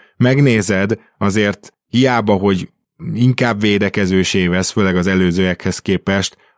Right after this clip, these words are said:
a kiemelkedően legjobb támadó csapat, az még mindig azzal éri el ezt a hatékonyságot, hogy legtöbb tripla és rengeteg büntető. Tripla, büntető, tripla, büntető, Móri bal. Azért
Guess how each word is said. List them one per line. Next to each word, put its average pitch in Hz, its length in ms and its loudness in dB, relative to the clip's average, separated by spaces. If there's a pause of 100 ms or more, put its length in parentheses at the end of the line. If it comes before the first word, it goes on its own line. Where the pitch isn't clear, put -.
(140)
a 92 220 0
kiemelkedően 98 800 0
legjobb 92 340 -2
támadó 104 420 0
csapat, 101 340 -4
az 95 120 -2
még 104 140 2
mindig 104 460 2
azzal 95 480 -2
éri 90 360 -2
el 87 160 -2
ezt 82 200 -6
a 95 40 -4
hatékonyságot, 95 1040 -2 (180)
hogy 101 160 0
legtöbb 101 400 -2
tripla 92 420 -2
és - 180 -2
rengeteg 85 440 -2
büntető. 80 480 -2
Tripla, 139 360 -2
büntető, 131 480 -6
tripla, 120 340 -2
büntető, 85 420 0
Móri 90 320 2
bal. 92 380 0
Azért 104 400 0